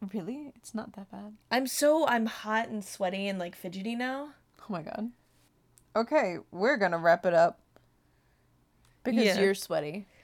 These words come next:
Speaker 2: I am so sweaty.
Speaker 1: It's, like,
Speaker 2: Um,
Speaker 1: ninety-four degrees.
Speaker 2: I'm, I'm just very fidgety, and I did, I know you had other things to say, probably, but
Speaker 1: I could talk a long time about this. Um,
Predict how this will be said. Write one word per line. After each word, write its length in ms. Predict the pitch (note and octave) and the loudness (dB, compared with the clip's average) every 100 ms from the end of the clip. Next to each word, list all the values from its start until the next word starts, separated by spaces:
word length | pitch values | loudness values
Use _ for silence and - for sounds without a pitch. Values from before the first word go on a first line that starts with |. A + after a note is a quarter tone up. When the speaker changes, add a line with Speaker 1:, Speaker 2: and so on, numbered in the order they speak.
| _ - | _ -4
Speaker 2:
I 100 | G#3+ | 0
am 140 | A3 | 2
so 220 | G#3 A#3 G#3 | 0 -2 -2
sweaty. 460 | G#3 G3 F#3+ F#3 F#3 | 0 0 0 -2 -4
Speaker 1:
It's, 160 | G#3+ G3+ | -4 2
like, 120 | A3 | 2
Speaker 2:
Um, 100 | F#3+ | 4
Speaker 1:
ninety-four 460 | F3+ E3 D#3+ F3 D#3+ | 2 2 -2 -2 -2
degrees. 680 | D#3+ D#3 D#3+ D#3+ E3 - - _ _ _ _ - | -2 -6 -6 -8 -10 -14 -20 _ _ _ _ 0
Speaker 2:
I'm, 400 | G#3+ G#3 G3 - | 2 2 -4 -2
I'm 500 | G3+ G3 F3+ D#3 - - | -2 -2 -6 -12 -16 -12
just 240 | G3 G#3 F#3 | -6 -6 -2
very 260 | G#3 G#3 | 2 4
fidgety, 560 | G3 G3+ F#3+ G3 F#3+ F#3+ | 4 -2 -4 -4 -2 -2
and 320 | - F#3+ F#3 | 0 2 2
I 320 | F3+ F#3+ F#3 F#3+ | 0 -2 -2 -8
did, 200 | - G3 F#3+ _ - | -8 -8 -8 _ -6
I 100 | G3+ | -2
know 100 | G#3+ | 2
you 160 | G#3 G#3+ | 2 2
had 180 | A#3 F#3 | 2 2
other 200 | F3+ G3 | 0 -2
things 260 | G#3+ F#3+ | -2 -6
to 80 | G3 | -8
say, 220 | G3 F3+ | -2 -2
probably, 520 | F#3 G3+ F#3 F#3+ F#3 F3+ | 0 -4 -4 -2 -4 -2
but 320 | F3+ E3+ E3+ _ _ _ _ - | 0 0 -2 _ _ _ _ -8
Speaker 1:
I 80 | A#3 | -6
could 140 | C4+ | 0
talk 220 | F3+ E3 | 0 0
a 60 | E3+ | -2
long 280 | D3+ D3 E3+ | -4 -6 -8
time 320 | E3 D#3 D#3 | -8 -8 -8
about 280 | E3 D#3+ - | -2 -2 -2
this. 380 | D#3+ E3 - _ _ _ - | -10 -10 -18 _ _ _ -4
Um, 420 | G3 F3+ F3 | -2 -2 -4